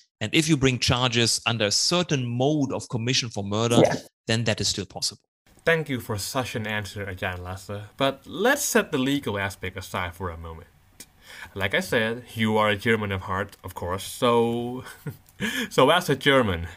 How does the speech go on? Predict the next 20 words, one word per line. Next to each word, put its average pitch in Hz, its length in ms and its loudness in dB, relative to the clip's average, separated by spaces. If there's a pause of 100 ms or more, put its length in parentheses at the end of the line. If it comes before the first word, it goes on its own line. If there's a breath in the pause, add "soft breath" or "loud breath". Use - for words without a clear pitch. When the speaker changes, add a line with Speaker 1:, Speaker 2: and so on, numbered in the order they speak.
(360 loud breath)
Speaker 3:
what 220 180 0
do 294 60 6
you 254 140 8
think 180 260 0
about 143 260 4
a 123 40 2
century-old 120 840 -2 (160)
former 123 500 -2
Nazi 104 500 -6
guard 78 380 -12
being 82 240 -6
prosecuted? - 680 -14 (520 soft breath)
What 185 200 -2
is 247 140 0
your 220 280 4
opinion 139 480 -2
about 98 240 -4
this - 160 -12
case? - 520 -16 (1300)
Speaker 1:
Yeah, 110 220 2